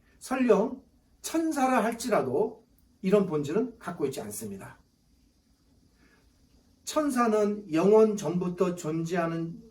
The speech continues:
존재가 아니었고 또한 무엇이든지 자기가 원하는 바를 다 행할 수 있는 존재가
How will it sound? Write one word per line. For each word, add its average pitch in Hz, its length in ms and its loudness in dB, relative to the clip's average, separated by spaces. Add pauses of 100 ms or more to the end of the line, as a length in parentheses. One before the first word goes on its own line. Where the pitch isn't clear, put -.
(300)
존재가 165 640 -4
아니었고 147 840 -2 (180)
또한 196 260 2
무엇이든지 185 840 4 (100)
자기가 180 440 -2
원하는 160 360 -4
바를 147 220 -2
다 135 120 -12
행할 214 340 -4
수 190 100 -8
있는 156 160 -6
존재가 143 600 -6